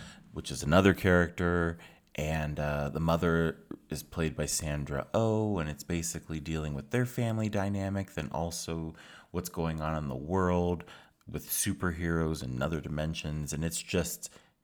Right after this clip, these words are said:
crazy, madcap, camp, superhero, bloody, gory comic book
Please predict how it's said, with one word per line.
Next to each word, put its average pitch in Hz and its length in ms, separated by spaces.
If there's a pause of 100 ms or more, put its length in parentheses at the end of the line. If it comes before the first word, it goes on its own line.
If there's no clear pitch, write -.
(160)
crazy, 110 640
madcap, 87 1040 (100)
camp, 113 520 (760)
superhero, 87 1300 (840)
bloody, 104 440
gory 87 960
comic 85 520 (180)
book 78 420